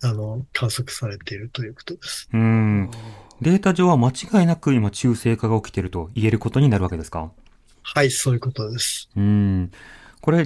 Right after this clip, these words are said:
Speaker 2: 実際にそのような速度で進んでいく、<clears throat> この速度というのはどういうふうに評価すればいいんでしょうか？
Speaker 1: <clears throat> 産業革命を起点にしてよくその気候変動とかいろいろなことは議論されると思いますけれども、
Speaker 2: はい。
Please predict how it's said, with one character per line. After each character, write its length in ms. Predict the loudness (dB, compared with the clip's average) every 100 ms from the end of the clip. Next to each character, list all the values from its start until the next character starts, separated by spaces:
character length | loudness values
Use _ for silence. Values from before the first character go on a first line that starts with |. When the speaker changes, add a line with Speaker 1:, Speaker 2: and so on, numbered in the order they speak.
| 2
Speaker 2:
実 300 | 0 -4 4
際 160 | 6
に 180 | 8 8
そ 160 | 6 2
の 100 | 6
よ 120 | 8
う 20 |
な 100 | 6
速 280 | 4 0 2
度 100 | 0
で 80 | 0
進 220 | -2 2
ん 60 | 4
で 100 | 4
い 20 |
く、 320 | 2 -2 -2 -10
<clears throat> 60 |
こ 100 | 0
の 80 | 2
速 340 | 4 0 2 4
度 180 | 4
と 120 | 4 0
い 40 |
う 20 |
の 60 | 0
は 40 |
ど 120 | 4
う 40 | 4
い 40 |
う 20 |
ふ 60 | 6
う 20 |
に 80 | 2
評 160 | 2 -2
価 100 | 0
す 80 |
れ 80 | -2
ば 60 | 0
い 20 |
い 0 |
ん 40 |
で 40 | -2
し 100 | -4
ょ 40 |
う 40 | 0
か？ 220 | 2 2 -2 -16 -20
Speaker 1:
<clears throat> 360 | _ _ _ _ -2
産 260 | 0 2
業 180 | 2 2
革 360 | 4 2 2 4
命 540 | 6 6 6 4 2 -6 _ -2
を 180 | 0 2
起 140 | 0
点 240 | 0 2
に 140 | 2 0
し 80 | 0
て 240 | 0 2
よ 160 | 2 0
く 260 | -2 -6
そ 160 | -6 -4
の 220 | -2 -2
気 140 | -2 0
候 180 | 4
変 240 | 4 4 4
動 160 | 2
と 140 | -2 -4
か 120 | -4
い 60 | 0
ろ 160 | 2
い 40 | 2
ろ 120 | 2
な 140 | 0
こ 100 | -2 -4
と 140 | -2
は 240 | -2 -4 -10 0
議 140 | 2
論 180 | 2 0
さ 160 | 0 -2
れ 100 | -2
る 80 | -2
と 120 | -2
思 160 | 0 0
い 60 |
ま 140 | 0 -4
す 120 | -2
け 100 | -2
れ 80 | 0
ど 100 | 2
も、 220 | 4 4
Speaker 2:
は 200 | 4 2
い。 240 | 0 -6